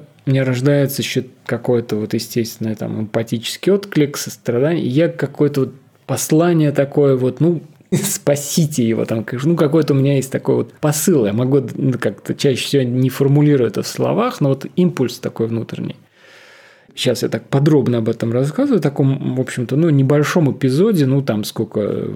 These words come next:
за воскресенье раз восемь, может быть, вертолет прилетит. В будние дни практически нет. Тем не менее, это стало вот здесь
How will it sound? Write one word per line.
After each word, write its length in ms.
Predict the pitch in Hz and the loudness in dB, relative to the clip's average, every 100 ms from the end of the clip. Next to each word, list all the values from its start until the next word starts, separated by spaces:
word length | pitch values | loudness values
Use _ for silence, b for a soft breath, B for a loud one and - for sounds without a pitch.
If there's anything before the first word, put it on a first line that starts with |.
| 104 | -8
за 160 | 110 123 | -4 0
воскресенье 680 | 123 - 139 131 190 180 127 | 0 2 0 2 2 2 2
раз 240 | 123 - | 0 0
восемь, 360 | 135 156 156 127 | 2 2 0 -2
может 240 | 117 113 | -2 -2
быть, 160 | 120 - | -4 -4
вертолет 440 | 117 120 127 127 | -2 0 0 -2
прилетит. 500 | - 127 131 - - b b | -2 -2 -2 -6 -12 b b
В 60 | 104 | 0
будние 360 | 143 143 135 | 2 4 2
дни 180 | 117 139 | 4 2
практически 640 | 139 117 104 127 113 - | 0 -4 -2 -2 -4 -2
нет. 220 | 123 95 - _ _ | -2 -2 -8 _ _
Тем 220 | - 160 | 0 2
не 80 | 165 | 4
менее, 260 | 185 233 190 | 4 4 2
это 120 | 151 | 2
стало 420 | 151 - 165 160 | -2 0 2 4
вот 160 | 135 127 | 4 2
здесь 800 | 131 147 233 294 - - - | 0 2 4 2 0 -4 -6